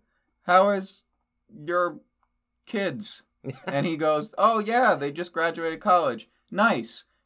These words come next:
Speaker 1: Can you pass the mashed potatoes?"
Speaker 2: <laughs>
Speaker 1: "Awesome. I'm gonna go fucking kill myself now."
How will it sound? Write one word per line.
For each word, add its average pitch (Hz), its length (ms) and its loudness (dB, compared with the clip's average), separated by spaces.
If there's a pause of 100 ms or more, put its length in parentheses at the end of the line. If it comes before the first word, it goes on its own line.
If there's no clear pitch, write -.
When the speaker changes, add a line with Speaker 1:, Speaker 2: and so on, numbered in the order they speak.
(100)
Speaker 1:
Can 175 100 -4
you 160 80 -4
pass 190 320 4
the - 80 -10
mashed 170 300 -4
potatoes?" 170 560 -4
Speaker 2:
<laughs> 226 680 4
Speaker 1:
"Awesome. 185 480 6
I'm 170 120 4
gonna 202 100 0
go 202 80 0
fucking 196 380 0
kill 214 200 2
myself 156 440 -2
now." 113 300 -6